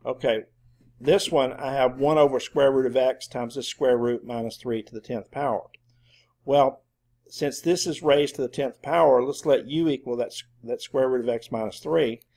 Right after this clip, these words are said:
And if you take the derivative of this, you can have to do this on scratch, but the derivative of this is actually gonna be one half with a square root of x in the denominator. So it's gonna be one over two square root of x D X.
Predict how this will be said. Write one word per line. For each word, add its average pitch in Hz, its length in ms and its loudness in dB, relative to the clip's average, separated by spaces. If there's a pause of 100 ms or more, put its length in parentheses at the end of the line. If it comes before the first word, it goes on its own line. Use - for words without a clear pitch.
(320)
And 135 160 -4
if - 140 -10
you 135 60 -12
take 208 320 0
the 165 100 -2
derivative 147 540 0
of 117 80 -6
this, 113 320 0
you 143 100 -6
can 139 120 -10
have 143 140 -4
to 143 100 0
do 139 40 0
this 131 220 -2
on 117 100 -6
scratch, 127 600 -2 (420)
but 123 240 0
the 117 100 -10
derivative 143 560 2
of 123 120 -4
this 120 280 -2
is 123 140 -8
actually 143 380 0
gonna 123 220 -2
be 113 360 -6
one 127 460 -6
half 127 640 -4 (480)
with 123 200 -6
a 113 80 -8
square 127 300 2
root 123 280 -2 (220)
of 117 140 -8
x 117 260 -6
in 113 100 -8
the 113 60 -4
denominator. 113 600 -4
So - 160 -8
it's 107 100 -8
gonna 123 180 -4
be 113 100 -6
one 127 260 -4
over 123 240 0
two 131 280 -6
square 120 300 -2
root 117 120 -2
of 113 80 -4
x 110 200 -6
D 110 240 -6
X. - 360 -4